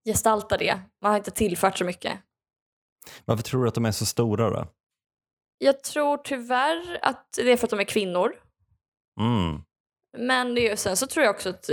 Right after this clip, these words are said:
Speaker 1: folk, ehm, alltså, ma-, en, en bred allmänhet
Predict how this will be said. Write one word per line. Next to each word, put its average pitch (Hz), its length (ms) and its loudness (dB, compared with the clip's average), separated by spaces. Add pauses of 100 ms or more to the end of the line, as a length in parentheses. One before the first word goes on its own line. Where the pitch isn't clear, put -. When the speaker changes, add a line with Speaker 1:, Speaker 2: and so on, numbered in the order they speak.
Speaker 1:
folk, 185 480 0 (220)
ehm, 175 600 -2 (460)
alltså, 202 300 4 (260)
ma-, 214 180 4
en, 180 320 0
en 190 420 0 (840)
bred 214 460 2
allmänhet 208 880 0